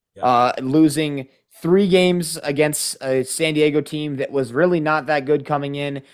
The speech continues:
Speaker 2: Uh, they lost three games. They lost their first game by four, then two, and then one, and then they tied them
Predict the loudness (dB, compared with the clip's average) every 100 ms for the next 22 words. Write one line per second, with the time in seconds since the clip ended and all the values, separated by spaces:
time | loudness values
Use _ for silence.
0 | _ -2 0 2 2 2 2 2 2 2
1 | -2 -12 -18 -20 _ -8 -4 -4 -4 -4
2 | 2 2 2 0 -2 0 -2 -2 0 -2
3 | 0 0 2 2 -2 _ _ -6 -6 -2
4 | 4 6 4 2 -4 -2 2 2 0 -6
5 | -8 -10 -10 -2 2 2 0 -2 -4